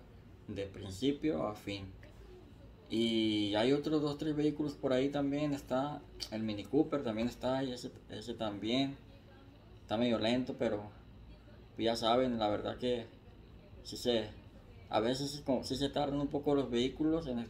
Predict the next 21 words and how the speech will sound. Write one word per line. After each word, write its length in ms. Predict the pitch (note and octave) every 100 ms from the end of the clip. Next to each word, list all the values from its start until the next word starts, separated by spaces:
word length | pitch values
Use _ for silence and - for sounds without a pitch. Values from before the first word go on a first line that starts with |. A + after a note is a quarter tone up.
| -
en 180 | A#2 A2
quedar 300 | A2 A#2 C#3
listos, 520 | E3 F3 - E3 D3+ - - - - - -
pero 540 | A2 G#2+ G#2+ G2+ G#2 G2+ F#2+ - - - -
pues 160 | A2 G#2+
los 160 | G#2+
vehículos 400 | A2 B2 D#3+ E3
que 80 | D#3+
más 240 | C3+ D#3
tardan 340 | E3+ F3 F3 E3+
son 180 | - D4
los 100 | -
que 120 | C3
más 200 | B2 -
valen 220 | C3+ C#3
la 180 | A#2+ -
pena 260 | A2 B2 A#2+
porque 320 | G2+ F2+ E2+ - - - - - - -
son 180 | - A2
los 140 | A2+
que 220 | - G#2+